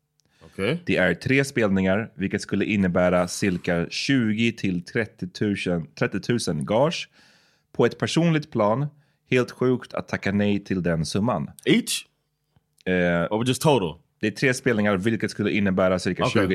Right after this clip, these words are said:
Speaker 2: till trettio. Jag tolkar det som att det är tre spelningar för tjugo till trettiotusen gage.
Speaker 1: Okej, okej.
Speaker 2: Men jag kan ha fel, men det är så jag tolkar det.
Speaker 1: Uh-huh.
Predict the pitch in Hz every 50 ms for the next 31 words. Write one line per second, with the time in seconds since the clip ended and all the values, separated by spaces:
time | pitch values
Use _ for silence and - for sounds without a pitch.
0 | 87 85 - 101 - - - 101 - 113 131 127 165 143 123 - 120 104 110 104
1 | 98 - 104 101 95 92 90 - 107 107 107 98 - - 101 92 90 85 80 73
2 | - 104 98 87 82 78 76 - - 90 85 78 80 82 - - 76 - - -
3 | - - 85 - 82 82 82 82 80 65 57 - - - 101 117 - 101 90 92
4 | 95 - 82 73 - _ _ - 87 90 82 71 80 - - - - - 117 113
5 | 117 - 85 82 82 90 90 90 - - 87 80 76 85 78 73 76 67 - -
6 | - _ - - 110 107 113